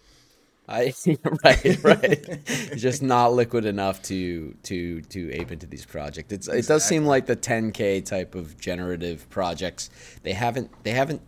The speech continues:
Speaker 1: they haven't slowed down as far as coming out with new ones, but it does seem like, uh, you know, certain, certain of them aren't, aren't selling out quite as quick, or, you know, maybe not as, uh, they're not getting as mainstream, uh, adoption as,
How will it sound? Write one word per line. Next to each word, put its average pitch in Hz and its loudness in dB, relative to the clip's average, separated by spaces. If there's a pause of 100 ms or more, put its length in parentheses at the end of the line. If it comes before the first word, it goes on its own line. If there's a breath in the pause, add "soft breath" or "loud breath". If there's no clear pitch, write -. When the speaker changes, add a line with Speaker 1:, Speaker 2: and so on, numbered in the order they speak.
Speaker 1:
they 113 2
haven't 147 0
slowed 117 2
down 110 -2
as 98 -6
far 92 -2
as 87 -6
coming 98 -6
out 95 -2
with 85 -8
new 90 -4
ones, 127 -2
but 90 -6
it 82 -8
does 98 -2
seem 101 -4
like, 87 -6 (400 loud breath)
uh, 85 -2
you 101 -8
know, 82 -10
certain, 117 0
certain 113 0
of 90 -4
them 92 -2
aren't, 95 -4
aren't 87 -10
selling 95 -2
out 87 -2
quite 95 -4
as 87 -6
quick, 90 -4
or, 85 -6
you 95 -6
know, 82 -6
maybe 87 -6
not 85 -6
as, 73 -8
uh, 80 -8 (400)
they're 95 -6
not 110 0
getting 92 -2
as 85 -8
mainstream, 90 -6 (360)
uh, 87 -4
adoption 85 -2
as, - -12